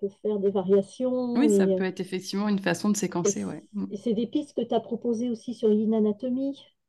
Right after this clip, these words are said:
Speaker 2: Mm. Oui, ouais,
Speaker 1: C'était
Speaker 2: ouais.
Speaker 1: vraiment intéressant de, voilà, de, de chercher aussi, euh, des choses.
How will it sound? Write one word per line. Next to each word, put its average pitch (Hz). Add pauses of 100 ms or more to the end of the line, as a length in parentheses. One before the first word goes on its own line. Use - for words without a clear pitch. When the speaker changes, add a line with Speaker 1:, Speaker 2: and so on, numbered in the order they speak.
(500)
Speaker 2:
Mm. 104 (540)
Oui, 196 (100)
ouais, 196
Speaker 1:
C'était -
Speaker 2:
ouais. 208
Speaker 1:
vraiment 220
intéressant 240
de, 185 (540)
voilà, 202
de, 175
de 202
chercher 220
aussi, 240
euh, 190 (920)
des 196
choses. 196